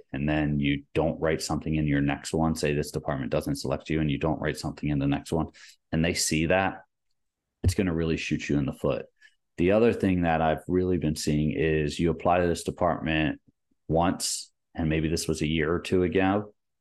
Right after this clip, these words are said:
and you're re-eligible to apply again, and then you reapply, but you have to go through the same process all over,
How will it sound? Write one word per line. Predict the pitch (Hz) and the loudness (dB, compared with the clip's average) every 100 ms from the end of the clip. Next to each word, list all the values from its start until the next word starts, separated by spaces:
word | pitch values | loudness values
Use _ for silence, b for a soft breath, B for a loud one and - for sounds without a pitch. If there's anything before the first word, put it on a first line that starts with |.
| _ | _
and | - 85 82 | -4 -2 0
you're | 78 | 0
re-eligible | 87 101 95 90 82 - 85 | 2 4 4 2 0 0 -2
to | - 90 85 | 0 2 2
apply | - 80 80 82 | 2 2 4 2
again, | 85 92 90 90 - _ _ _ _ _ - | 2 0 0 -2 -8 _ _ _ _ _ -6
and | 82 80 | -2 0
then | 80 82 80 76 76 | 2 2 2 0 -2
you | 82 | 0
reapply, | 80 82 78 87 90 | 2 2 2 2 2
but | 78 | 2
you | - | -2
have | 82 | -4
to | - | -2
go | 82 | -2
through | - 76 | 0 -2
the | 69 | -2
same | - 87 80 | -2 0 -2
process | - 76 73 80 - | 0 -2 -2 -6 -2
all | 71 | 0
over, | 78 85 92 98 | 0 0 -2 -2